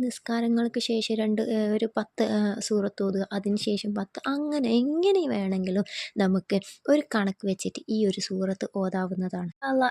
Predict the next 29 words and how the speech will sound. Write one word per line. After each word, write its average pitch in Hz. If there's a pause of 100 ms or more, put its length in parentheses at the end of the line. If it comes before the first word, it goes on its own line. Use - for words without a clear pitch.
(120)
എന്തായാലും 277
നമ്മൾ 226
ഇത് 208
ഓതിക്കഴിഞ്ഞാൽ 196 (120)
നമുക്ക് 202
അതിൻ്റെ 190
പ്രതിഫലം 196
അത്ഭുതം 190
തന്നെ 196
കാണാൻ 196
കഴിയും. 180 (320)
അള്ളാഹുവിന് 247
നമുക്ക് 214
തരാൻ 202
വിചാരിച്ചാൽ 196 (180)
ഒരു 277
പ്രയാസവും 196
ഇല്ല. 180 (340)
നല്ല 202
സമ്പത്ത് 190 (100)
അള്ളാഹു 190
തരട്ടെ, 180 (140)
ആമീൻ. 180 (580)
ഈ 311 (120)
ഒരു 320
സൂറത്ത് 202 (160)
ദിവസം 208 (120)
ഓതാൻ 196
കഴിഞ്ഞാൽ 196